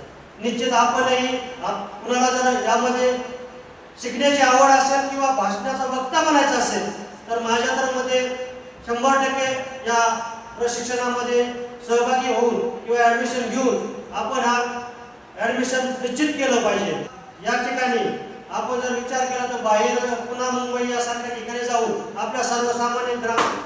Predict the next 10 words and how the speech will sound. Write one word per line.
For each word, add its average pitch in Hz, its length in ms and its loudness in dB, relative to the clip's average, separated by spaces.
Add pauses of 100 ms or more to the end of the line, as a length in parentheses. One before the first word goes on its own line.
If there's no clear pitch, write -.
(200)
ग्रामीण 254 360 2
माणसाला 254 560 0 (340)
मस्त 285 420 2
शिकण्याची 262 400 -6
इच्छा 262 240 0
असते 262 400 2
तरी 254 120 2 (840)
त्याला 240 200 2
जाऊन 254 280 4
तिथं 247 400 0